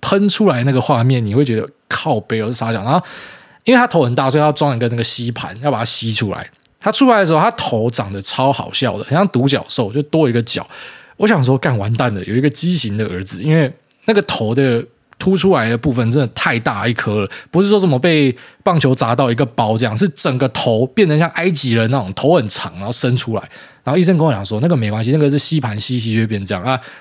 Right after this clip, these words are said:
他一段时间就会恢复原状啊，还要有恢复原状。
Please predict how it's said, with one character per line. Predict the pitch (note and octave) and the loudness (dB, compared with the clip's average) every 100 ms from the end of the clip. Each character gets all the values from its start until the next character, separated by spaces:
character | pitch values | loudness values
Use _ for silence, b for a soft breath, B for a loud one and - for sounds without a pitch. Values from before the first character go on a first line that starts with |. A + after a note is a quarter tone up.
| B | B
他 | D#3 | -4
一 | C3+ | 0
段 | E3 | 0
时 | D3 A2 | 0 0
间 | A#2+ | 0
就 | A#2 A#2+ | 0 0
会 | A2+ | -2
恢 | |
复 | G2+ A2 | -6 -6
原 | F2+ F#2+ | -6 -6
状 | G2 | -4
啊， | B2+ | -2
还 | C#3+ | 0
要 | D3 | 0
有 | G#2 | 0
恢 | A2 | -4
复 | G#2 A#2 | -4 -4
原 | F2 | -6
状。 | F#2 F#2+ | -8 -10